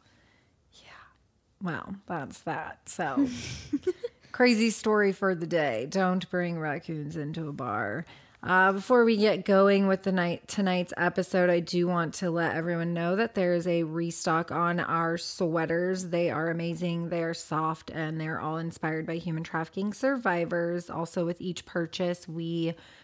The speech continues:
Speaker 1: donate back to C seven Human Trafficking Coalition. And right now, we're going to be running a promo code, Megan, to our listeners for twenty percent off on the Always Enough and Courage Above Fear sweaters. Uh, all you have to do is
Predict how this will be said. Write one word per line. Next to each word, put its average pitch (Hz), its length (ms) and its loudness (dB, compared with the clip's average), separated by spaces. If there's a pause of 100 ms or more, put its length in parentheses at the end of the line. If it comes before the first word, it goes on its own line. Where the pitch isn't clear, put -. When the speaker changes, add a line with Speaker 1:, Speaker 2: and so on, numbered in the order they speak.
Speaker 1:
donate 214 360 4
back 185 220 0
to 196 100 -6
C 180 180 -4
seven 175 300 0
Human 175 200 -2
Trafficking 165 460 -4
Coalition. 151 720 -4
And 151 300 -4
right 151 160 -4
now, 160 180 -4
we're 160 120 -4
going 160 400 -6
to - 100 -14
be 160 140 -4
running 160 320 -4
a 240 40 0
promo 233 420 2
code, 202 260 -2
Megan, 190 540 0
to 185 180 -4
our 180 180 2
listeners 175 720 -2 (340)
for 208 120 -4
twenty 233 260 4
percent 220 500 2
off 185 580 2 (380)
on 185 360 6 (160)
the 175 180 0
Always 180 320 4
Enough 170 460 2
and 165 280 -2
Courage 160 320 -4
Above 156 240 -4
Fear 151 380 -4
sweaters. 127 800 -6
Uh, 135 400 -2
all 190 100 2
you 185 140 4
have 175 100 0
to 190 80 -4
do 175 160 0
is 170 180 -4